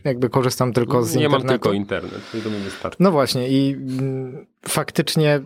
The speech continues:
Speaker 1: między, bo czasem jest tak, że, e, wychodzi właśnie jakiś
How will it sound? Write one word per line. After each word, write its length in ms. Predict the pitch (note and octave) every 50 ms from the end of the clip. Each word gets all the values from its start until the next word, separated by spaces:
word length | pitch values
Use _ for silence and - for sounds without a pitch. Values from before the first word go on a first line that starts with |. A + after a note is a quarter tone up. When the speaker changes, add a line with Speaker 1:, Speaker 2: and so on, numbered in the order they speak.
| _ _ - _ _ _
Speaker 1:
między, 520 | C3+ C#3+ D3 D#3+ D#3 D#3 C#3+ C#3+ D#3 E3 - - _ - - - - - -
bo 120 | D3+ D#3+ - -
czasem 320 | - F#3 - - F3+ E3+
jest 220 | E3 C#3+ - -
tak, 240 | - E3 D#3+ D#3 C#3+
że, 360 | C3 C3+ D3 C#3+ C#3 C#3 C#3 C3 C3 C3 C#3 C#3 C3+ C3+ C3 C3 C3 C3 C3 C3+ -
e, 20 |
wychodzi 500 | C#3+ C#3 A#2 D3 D3+ - E3 D3+ B2+ C3
właśnie 300 | B2 C3+ C3 A#2+ - C3+
jakiś 540 | B2+ A#2+ - C3+ B2+ - - - - - -